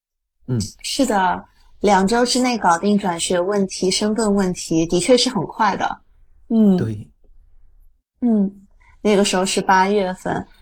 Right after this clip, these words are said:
Speaker 2: 呃，你刚刚讲到，在申请转学的过程中，你的面试老师、副校长是很喜欢你，所以当机立断拍板能够接受，接收你的转学申请。那你觉得是你的申请材料，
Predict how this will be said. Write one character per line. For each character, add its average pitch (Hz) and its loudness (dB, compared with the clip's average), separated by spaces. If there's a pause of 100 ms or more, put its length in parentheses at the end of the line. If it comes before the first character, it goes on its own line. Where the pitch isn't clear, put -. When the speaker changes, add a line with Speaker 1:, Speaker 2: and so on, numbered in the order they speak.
(140)
Speaker 2:
呃， 190 0
你 190 2
刚 214 4
刚 254 2
讲 170 0
到， 175 -2
在 190 -2
申 233 -6
请 220 -4
转 190 -6
学 160 -8
的 180 -4
过 196 -2
程 190 -4
中， 190 -2 (280)
你 175 -2
的 170 -4
面 214 0
试 208 -2
老 175 0
师、 185 -4
副 214 -6
校 196 0
长 151 -2 (220)
是 190 0
很 185 0
喜 - 0
欢 170 2
你， 156 -2
所 170 -4
以 160 2
当 196 -2
机 202 0
立 220 2
断 196 -2
拍 208 -6
板 151 -4
能 143 -6
够 175 -2
接 202 0
受， 202 -2
接 220 4
收 233 2
你 208 0
的 147 -2
转 151 -6
学 151 -4
申 277 0
请。 - -6 (360)
那 254 0
你 170 4
觉 147 2
得 196 0
是 202 0 (200)
你 151 -6
的 160 2
申 233 -4
请 185 -4
材 156 -4
料， 180 0